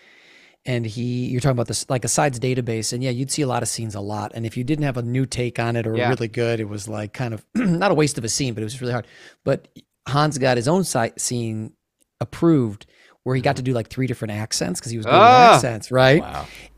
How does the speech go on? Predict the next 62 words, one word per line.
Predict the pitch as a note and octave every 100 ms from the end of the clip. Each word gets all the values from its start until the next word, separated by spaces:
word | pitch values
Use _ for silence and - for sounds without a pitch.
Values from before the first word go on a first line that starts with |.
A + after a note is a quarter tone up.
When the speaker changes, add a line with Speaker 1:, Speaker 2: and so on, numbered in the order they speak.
| -
Speaker 1:
And, | F3 -
and | E3+
he | F#3
would | G3+ D#3
do | F#3 A3
it, | E3 -
and | D#3+ -
I'd | E3 G#3 B3
seen | - A3 F3+
it |
a | C3+
bunch | D3 E3 D3
of |
times | C3+ A#2+
'cause | B2
I've | C#3
been | C3+
a | A#2+
reader | E3 B3
there | C3+ B2
for | -
a | B2
while | B2+ B2 - -
Speaker 2:
Yeah. | A#2+ B2+
Speaker 1:
with |
different | - F3+ G3+
casting | E3 E3+ F#3+
directors, | D#3 B2
but | - C#3+ -
every | D#3+ F3+
time | G3+ F#3
he | D#3+
left | D#3 D3
the | C#3+
room, | E3+ D#3+
the |
casting | - D#3 D3+ D3+
director | B2+
would | B2
be |
like, | A#2+ A#2 - _
"Oh | G3+ C#4+
my | C4 C3+ A#2+
God." | C3 G#3+
I'm | E3+
like, | E3
"I've | - F3
seen | D#3+
this | G#3+ A#3
Speaker 2:
Right. |
Speaker 1:
a |
hundred | C#3+ F3+ G#3
times," | G#3 - - -
but | A#3+ A#3+
it | G#3+
always | G3+ A3+ A#3 G3+
impressed | F3+ - - F3 E3+ -
because | F3 F#3
it | F#3+ -
was | E3+ D3+
him | - A3+ C4+ D#3
Speaker 3:
Interesting. | D3 D3